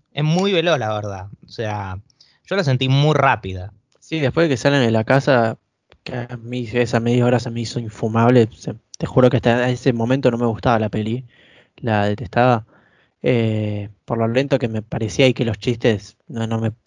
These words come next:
Speaker 2: resultaban graciosos. Después de todo eso, fue cuando más la empecé a disfrutar. Y que ahora los puedo ver más con esta charla que estamos teniendo.
Speaker 1: Y después cuando se encuentran con Ivonne y el grupo, que son básicamente los mismos, pero
Speaker 2: Sí, <laughs> es buenísimo.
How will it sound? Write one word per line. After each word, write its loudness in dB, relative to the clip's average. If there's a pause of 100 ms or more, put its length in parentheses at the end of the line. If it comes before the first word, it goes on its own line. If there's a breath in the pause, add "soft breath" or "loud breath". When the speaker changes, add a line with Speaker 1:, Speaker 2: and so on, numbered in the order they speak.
(120)
Speaker 2:
resultaban -2
graciosos. -2
Después 2
de 2
todo 2
eso, 0 (420 soft breath)
fue 0
cuando 0
más -4
la 0
empecé -2
a 2
disfrutar. -2 (480)
Y -20
que 0
ahora 6
los 0
puedo 2
ver 4
más -4
con -8
esta -6
charla -2
que -6
estamos -6
teniendo. -6 (1080)
Speaker 1:
Y -4
después -2
cuando 0
se -2
encuentran 2
con 4
Ivonne 4
y 2
el 0
grupo, -4
que -6
son -8
básicamente 0
los 4
mismos, 6
pero 0
Speaker 2:
Sí, -2
<laughs> -20
es -2
buenísimo. -4